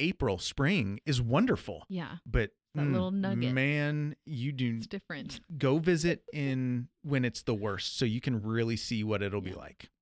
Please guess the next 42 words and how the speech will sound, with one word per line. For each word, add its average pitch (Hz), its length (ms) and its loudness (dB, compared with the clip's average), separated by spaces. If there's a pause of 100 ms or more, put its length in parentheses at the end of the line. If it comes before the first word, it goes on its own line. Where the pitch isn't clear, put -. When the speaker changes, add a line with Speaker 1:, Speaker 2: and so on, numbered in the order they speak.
Speaker 2:
Yeah. - 160 -12 (640)
Speaker 1:
And 117 100 4
if 104 100 -4
you 127 80 0
like 117 220 0
it 123 100 0
at 113 120 -4
that 147 200 -4
point, 120 300 -6
then 107 160 -2
you 135 140 -2
know 147 140 -2
you're 113 200 -4
gonna 98 140 -10
Speaker 2:
You're - 80 -10
Speaker 1:
like 202 60 -2 (100)
it - 20 -2
Speaker 2:
good 190 80 -4
Speaker 1:
in 208 60 -6
Speaker 2:
to 202 60 -2
Speaker 1:
the 202 80 -4
other 220 120 0
Speaker 2:
go. 220 60 -6
Speaker 1:
times 113 260 -4
of 104 80 -8
the 117 80 -8
year. 117 240 -6
Yeah, 139 140 -10 (180)
right. 285 460 -2 (200)
Speaker 2:
<laughs> - 380 -18
I 208 60 -8
think 233 180 -6
that 175 140 -6
is 165 160 -10
very 156 160 -10
important, - 340 -16
especially 208 320 -10
from 180 320 -8 (360)
a 190 40 -6
Texas 196 440 -6
girl. 143 280 -10
That's 170 260 -8